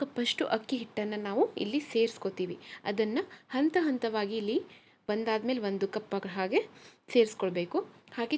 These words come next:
ಚೆನ್ನಾಗಿ ತಿರುಗಿಸ್ತಾ ಹೋಗ್ಬೇಕು. So ಒಂದೇ ಸತಿ ಮೂರು ಕಪ್ಪಷ್ಟು ಹಾಕ್ಬಿಟ್ರೆ ಅದು ಗಂಟಾಗ್ಬಿಡತ್ತೆ. ಹಾಗಾಗಿ ಹಂತ ಹಂತವಾಗಿ ಮೂರು ಹಂತ ಮಾಡಿ ಒಂದೊಂದೇ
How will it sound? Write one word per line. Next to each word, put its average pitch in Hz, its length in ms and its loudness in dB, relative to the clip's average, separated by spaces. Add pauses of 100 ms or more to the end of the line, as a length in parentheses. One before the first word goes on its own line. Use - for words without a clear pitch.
(100)
ಚೆನ್ನಾಗಿ 226 500 2 (280)
ತಿರುಗಿಸ್ತಾ - 480 2 (220)
ಹೋಗ್ಬೇಕು. 185 480 2 (540)
So 285 200 6
ಒಂದೇ 220 300 4
ಸತಿ 294 200 0 (120)
ಮೂರು 262 220 2
ಕಪ್ಪಷ್ಟು - 460 -4
ಹಾಕ್ಬಿಟ್ರೆ 214 500 0 (360)
ಅದು - 100 2 (120)
ಗಂಟಾಗ್ಬಿಡತ್ತೆ. 202 760 2
ಹಾಗಾಗಿ 226 400 -2 (360)
ಹಂತ 277 180 2 (100)
ಹಂತವಾಗಿ 226 560 0 (420)
ಮೂರು 302 280 4
ಹಂತ 226 180 -2 (160)
ಮಾಡಿ 202 220 2 (880)
ಒಂದೊಂದೇ 240 320 2